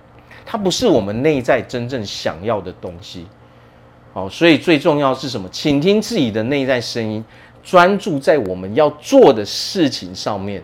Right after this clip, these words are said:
哦，并且不需要去问它如何实现。那么自然而然，当我们，哦，当我们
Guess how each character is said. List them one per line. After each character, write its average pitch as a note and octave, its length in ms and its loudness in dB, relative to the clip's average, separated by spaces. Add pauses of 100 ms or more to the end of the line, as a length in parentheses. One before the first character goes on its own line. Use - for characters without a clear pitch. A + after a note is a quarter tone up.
(520)
哦， C#2 240 -14
并 B3+ 180 6
且 A#2 240 2 (120)
不 C4+ 100 2
需 G3+ 280 -4
要 G3 140 10
去 G#3+ 160 -2 (140)
问 G3 280 6
它 D#3 200 -2
如 D3+ 220 -2
何 A2 180 -6
实 G#2 420 -6
现。 G2+ 320 -6 (280)
那 G#3+ 100 -4
么 B3 100 6
自 C4+ 300 0
然 F3+ 220 8
而 E3 160 4
然， G#2+ 280 2 (1160)
当 C4+ 260 4
我 D#3 180 8
们， C3+ 360 2 (2250)
哦， A#2 200 -4
当 C#4 220 2
我 F3+ 80 10
们 C#3+ 180 4